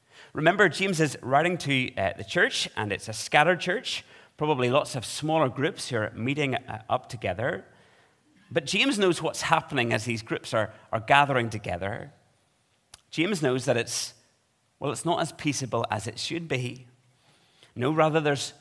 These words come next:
there's fights, there's battles, there's quarrels, and there's strife. And James doesn't just write to them and say, "Okay,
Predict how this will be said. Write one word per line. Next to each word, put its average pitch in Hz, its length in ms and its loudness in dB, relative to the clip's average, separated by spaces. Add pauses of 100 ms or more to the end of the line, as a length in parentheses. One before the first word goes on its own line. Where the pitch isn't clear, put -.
(140)
there's 127 220 -4
fights, - 540 2 (600)
there's 101 300 -6 (180)
battles, 127 600 2 (480)
there's 98 280 -6 (120)
quarrels, 143 680 2 (280)
and 107 140 -4
there's 104 160 -6
strife. 110 640 -4 (480)
And 170 200 2
James 294 300 -2
doesn't 190 380 -2
just - 300 -2 (300)
write 151 280 2
to 175 100 -2
them 170 140 6
and 165 100 0
say, 147 220 4
"Okay, 160 280 6